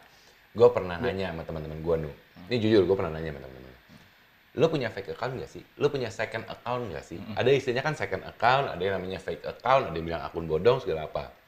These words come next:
Speaker 1: Ada beberapa teman gue yang menjawab, "Iya, gue punya, Nick."
Speaker 2: Untuk?
Speaker 1: "Untuk apa?" Gue nanya gitu. Kalau teman-teman gue yang status selebritinya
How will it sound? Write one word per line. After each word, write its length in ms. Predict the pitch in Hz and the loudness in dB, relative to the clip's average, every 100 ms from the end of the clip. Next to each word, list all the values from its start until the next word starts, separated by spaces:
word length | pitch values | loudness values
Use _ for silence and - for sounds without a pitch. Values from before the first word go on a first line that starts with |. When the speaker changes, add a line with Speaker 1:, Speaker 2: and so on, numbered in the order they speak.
| _ _ _ _ _ - | _ _ _ _ _ 4
Speaker 1:
Ada 160 | 139 | 4
beberapa 240 | 156 120 110 | 6 6 6
teman 240 | 107 104 95 | 2 -2 -2
gue 80 | 117 | -2
yang 120 | 131 | -2
menjawab, 240 | 80 76 - - _ - | -6 -6 -8 -14 _ -4
"Iya, 160 | 160 | -4
gue 140 | 107 127 | -2 -6
punya, 240 | 135 127 | -8 -8
Nick." 160 | 92 71 _ _ _ _ | -10 -14 _ _ _ _
Speaker 2:
Untuk? 320 | - 113 170 - - - _ - | -10 -4 -4 -4 -14 -20 _ -8
Speaker 1:
"Untuk 240 | 127 147 - | -4 -4 -6
apa?" 280 | 156 - 82 - _ _ _ - | -10 -10 -12 -12 _ _ _ -4
Gue 120 | 98 | -2
nanya 240 | 92 92 | -2 -4
gitu. 200 | 90 80 67 - - _ _ _ _ _ _ - | -8 -10 -12 -20 -20 _ _ _ _ _ _ -8
Kalau 320 | 143 151 156 | 0 2 0
teman-teman 1000 | 156 151 143 143 143 139 139 139 139 139 | 0 -2 -2 -4 -6 -4 -4 -4 -6 -8
gue 560 | 107 131 127 135 131 127 | -6 -2 0 0 2 0
yang 240 | 123 123 123 - _ _ _ | 0 -4 -12 -18 _ _ _
status 840 | - - 143 131 - 139 - - - | -20 -4 0 0 0 -2 -2 -12 -6
selebritinya 1200 | 127 123 120 107 110 110 123 123 123 120 110 107 | -2 0 -2 -2 -4 -2 -2 -2 -2 -4 -8 -10